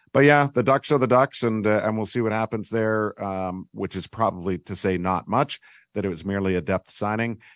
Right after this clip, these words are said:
Um, will there be, or, yeah, well, let me phrase it. Where will be the new home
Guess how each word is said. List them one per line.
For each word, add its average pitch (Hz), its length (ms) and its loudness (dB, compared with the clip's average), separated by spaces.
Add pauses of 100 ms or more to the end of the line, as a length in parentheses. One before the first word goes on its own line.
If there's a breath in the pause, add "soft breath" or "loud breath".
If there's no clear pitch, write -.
(220 soft breath)
Um, 131 460 0
will 175 400 -6
there 147 320 -2
be, 113 720 -8 (260)
or, 101 420 2
yeah, 160 300 -4 (180)
well, 180 360 -8 (1200)
let 151 80 -10
me 160 120 -4
phrase 147 260 0
it. 117 80 -6 (440)
Where 156 460 2
will 160 380 0
be 87 400 -6 (640)
the 98 180 -4
new 131 320 -2
home 92 600 -8